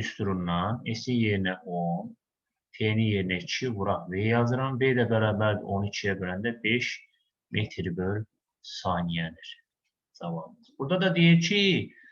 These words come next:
dördüncü saniyənin sonunda. Biz hərəkətə baxanda görürük, S ilə T düz asılıdırsa, bu o deməkdir ki, sən, sənin qrafikin düz xəttli bərabər sürətli hərəkətin qrafikidir. Yəni, burada, e, V konstantdır.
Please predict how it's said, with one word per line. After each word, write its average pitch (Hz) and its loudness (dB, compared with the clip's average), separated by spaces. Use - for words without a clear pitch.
dördüncü 165 10
saniyənin 95 2
sonunda. 85 -2
Biz 175 0
hərəkətə 175 6
baxanda 165 6
görürük, 160 0
S 170 2
ilə 147 -4
T 139 -4
düz 143 -4
asılıdırsa, 143 -2
bu 170 -2
o - -
deməkdir 151 0
ki, 110 -2
sən, 175 6
sənin 143 2
qrafikin 120 2
düz 165 0
xəttli 156 2
bərabər 143 4
sürətli 135 0
hərəkətin 131 -2
qrafikidir. 98 -8
Yəni, 147 2
burada, 165 4
e, 110 0
V 170 6
konstantdır. 104 0